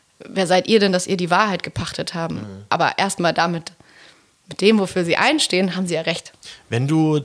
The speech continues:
Speaker 2: den Aktivistinnen einen, ähm, gut gemeinten Rat mitgeben wollen würdest, ich, <laughs> ich sehe schon an deinem Gesichtsausdruck, dass du das eigentlich eher nicht so möchtest, aber was wäre so deine, vielleicht so deine Hauptkritik oder so dein Wunsch an diese Bewegung, was sie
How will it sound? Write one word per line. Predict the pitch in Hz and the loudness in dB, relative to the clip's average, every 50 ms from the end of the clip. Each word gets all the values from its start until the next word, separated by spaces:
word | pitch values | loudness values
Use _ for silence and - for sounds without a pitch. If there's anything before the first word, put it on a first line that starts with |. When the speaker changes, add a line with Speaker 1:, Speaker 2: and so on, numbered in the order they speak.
| - _ - | -4 _ 0
Speaker 2:
den | 127 131 127 127 127 | 2 4 4 4 2
Aktivistinnen | 107 110 - - 135 113 131 - - 147 139 135 131 131 127 | 0 -2 -2 -4 -2 -2 -2 -2 0 0 0 2 2 2 2
einen, | 117 110 117 123 123 120 113 | 2 2 2 2 0 0 -2
ähm, | - - - 127 127 151 - - - - - - - | -2 -4 -6 -6 -8 -8 -10 -10 -10 -12 -12 -10 -8
gut | - 139 160 - | -4 -4 -2 0
gemeinten | - 151 135 131 139 - 131 | 2 2 2 2 0 -2 -2
Rat | 107 107 110 120 - 120 | 2 2 2 2 2 0
mitgeben | 117 110 - - 113 101 107 107 98 | -4 -4 -2 -2 -2 -2 -2 0 0
wollen | 104 104 104 104 95 | 0 0 0 0 -2
würdest, | 104 104 110 117 - - | -2 -2 -2 -4 -4 -6
ich, | - 107 - - - 113 110 - - | -10 -10 -10 -8 -6 -6 -4 0 0
<laughs> | 175 - - 202 | 0 2 4 4
ich | 190 - - | 2 4 4
sehe | - 175 165 | 2 2 2
schon | - - - 202 - | 2 2 2 2 2
an | - - - - | 0 -2 -2 -2
deinem | 170 131 - - - - 165 - | -2 -2 -2 -4 -6 -6 -6 -4
Gesichtsausdruck, | 151 139 135 151 143 - 139 120 - 151 143 | -2 0 0 2 2 2 2 2 2 0 0
dass | - 139 120 | 0 0 0
du | 139 127 | 0 0
das | 127 127 | 0 0
eigentlich | 127 127 123 123 | 0 0 0 0
eher | 120 120 | 0 0
nicht | 123 135 - | 0 0 -2
so | 120 | -2
möchtest, | 113 107 107 107 - 123 139 156 - - | -2 -2 -2 -4 -2 -2 -2 -2 0 2
aber | - 113 113 117 113 107 104 - | 4 6 6 6 4 4 2 2
was | 131 147 - | 0 2 2
wäre | 147 151 151 147 139 | 2 2 4 2 2
so | - 135 131 | 0 0 -2
deine, | - 127 120 117 113 113 113 113 110 107 104 107 104 104 107 | 0 0 2 2 2 4 2 2 2 2 2 2 0 0 -2
vielleicht | - - 120 120 | 0 0 0 2
so | - 123 | 2 0
deine | 113 113 113 | 2 2 2
Hauptkritik | 117 123 - - - - - - 147 - | 2 0 0 -6 -8 -6 -6 -6 -4 0
oder | 127 127 117 | 0 0 2
so | 107 117 | 0 0
dein | - 120 110 110 104 101 104 | 0 0 0 0 0 -2 -2
Wunsch | 110 123 143 160 170 - - - | -2 0 0 0 0 -2 -2 -4
an | - 120 120 | -2 -2 -2
diese | 120 127 120 120 | -2 -2 -4 -4
Bewegung, | 117 113 104 110 113 117 110 113 113 104 | -6 -6 -4 -2 -2 -2 0 0 -2 -2
was | 107 - - | -2 -4 -4
sie | - 104 101 92 | -4 -4 -6 -6